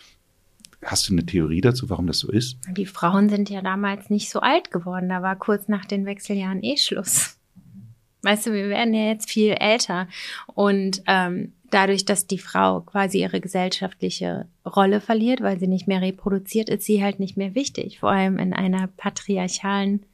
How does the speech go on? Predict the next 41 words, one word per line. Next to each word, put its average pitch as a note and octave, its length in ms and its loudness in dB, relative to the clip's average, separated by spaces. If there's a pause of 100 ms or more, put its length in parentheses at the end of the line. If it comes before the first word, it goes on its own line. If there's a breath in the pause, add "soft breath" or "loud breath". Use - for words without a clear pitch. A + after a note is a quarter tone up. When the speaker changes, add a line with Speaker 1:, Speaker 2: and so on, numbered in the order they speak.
(240 soft breath)
Speaker 2:
Gesellschaft. - 920 -2 (120)
Speaker 1:
Mhm. F3 220 -6
Speaker 2:
Also F#3 220 4
das E3+ 240 0
ist - 220 -6
die F3 60 -8
ganz F3+ 220 -2
einfache - 400 -4
Erklärung. A3 520 0
Es - 180 -4
wird F3+ 140 -6
ja F3+ 160 -2
auch - 60 -10
erst F3 180 -4
wahnsinnig F#3+ 400 4
spät E3+ 260 -4
angefangen, F#3+ 560 0
Medikamente F#3+ 560 -2
an F#3+ 140 0
Frauen A#3+ 280 2
zu A#3+ 120 -6
erforschen. F3 520 -6 (680 loud breath)
Was - 180 2
mich F3+ 140 10
total A3 480 6
erstaunt G#3+ 560 6
hat, G3 160 -2
das F#3+ 120 -6
habe F#3+ 120 -2
ich F#3 120 -8
neulich G3 300 0
in G3 140 0
einem F#3+ 120 2
anderen G#3 460 2
Gespräch G#3+ 480 -2
gehört, G3+ 480 0
äh, G3 340 2
ist, F#3+ 220 -6
dass F3+ 180 -4
der F3+ 220 -4
Crash-Test-Dummy F3+ 1120 0